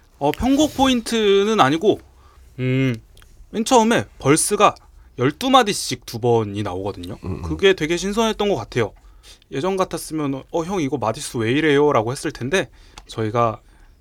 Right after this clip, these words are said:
Speaker 1: 이런 곡이 한두 곡이 아니기 때문에
Speaker 2: 음.
Speaker 1: 보통 사팔십육 마디로 떨어지기 마련이거든요. 네.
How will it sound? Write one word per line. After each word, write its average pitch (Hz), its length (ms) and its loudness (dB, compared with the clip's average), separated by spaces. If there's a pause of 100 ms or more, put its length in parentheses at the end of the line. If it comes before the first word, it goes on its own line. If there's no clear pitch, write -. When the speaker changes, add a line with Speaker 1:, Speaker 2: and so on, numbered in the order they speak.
Speaker 1:
이런 123 260 -4
곡이 117 200 -6
한두 190 220 -6
곡이 196 200 -4
아니기 107 260 -6
때문에 110 500 -8 (120)
Speaker 2:
음. 87 140 -10
Speaker 1:
보통 262 640 2 (140)
사팔십육 202 760 -2
마디로 104 600 -4
떨어지기 147 320 0
마련이거든요. 92 720 -8 (100)
네. - 80 -20